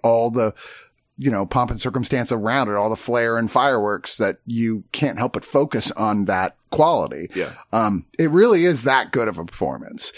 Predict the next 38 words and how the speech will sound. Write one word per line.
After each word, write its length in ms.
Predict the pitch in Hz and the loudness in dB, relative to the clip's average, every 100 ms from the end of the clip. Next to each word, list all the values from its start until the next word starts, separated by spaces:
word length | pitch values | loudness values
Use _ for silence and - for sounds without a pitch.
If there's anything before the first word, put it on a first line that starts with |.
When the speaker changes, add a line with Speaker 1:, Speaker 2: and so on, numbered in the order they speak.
| - - | -18 -12
Speaker 1:
uh, 180 | - 101 | 0 0
that 180 | 92 104 | 0 -4
it 80 | 92 | -2
can 120 | 127 | -2
stand 360 | 117 139 117 113 | -2 -2 -2 -2
out 160 | 98 | -2
amongst 340 | 101 117 120 107 | -2 -2 -4 -4
all 80 | 92 | -2
that. 160 | 101 | -2
Now, 160 | 156 143 | -2 0
I, 100 | 190 | 2
like 160 | 180 156 | 2 0
I 20 | |
said, 200 | - 90 - | -2 -6 2
I 180 | 175 | 4
like 440 | 208 139 165 175 - | 4 4 4 2 -2
the 140 | 131 | -2
Luhrmannisms 880 | 117 113 110 107 101 95 95 95 - 127 - | 0 0 0 -2 -4 -6 -6 -8 -10 -6 0
Speaker 2:
<laughs> 40 | |
Speaker 1:
myself. 840 | 117 113 214 110 95 - - - - | 0 4 4 4 0 -10 -16 -4 2
I 100 | 214 | 4
like 380 | 180 185 - - | 6 4 2 0
it, 240 | 156 135 | 0 0
this 200 | 139 131 | 0 -2
mesmerizing, 1080 | 127 127 131 127 117 117 113 113 113 110 98 - - | 0 -2 0 0 0 0 0 -2 -2 -2 -6 -12 -12
uh, 80 | 90 | -8
hallucinogenic, 920 | - 131 135 131 123 113 127 117 113 - - - _ | -2 0 0 -2 -2 0 0 -2 -4 -10 -16 -20 _
just, 300 | 135 - 135 | -2 -2 -2
like, 320 | 113 110 - 113 110 - | -2 -4 -10 -12 -14 -14
one 360 | 143 135 139 | -2 0 0
thing 200 | 135 139 | 0 0
bleeding 320 | 123 143 135 131 | 2 2 2 2
into 260 | 123 139 | 2 0
another. 440 | 123 117 117 110 110 - - | 2 2 2 0 -2 -8 -2
I 80 | 156 | 2
like 280 | 175 196 | 4 2
that. 260 | - 87 87 - | 2 0 0 0
I, 160 | 143 | 0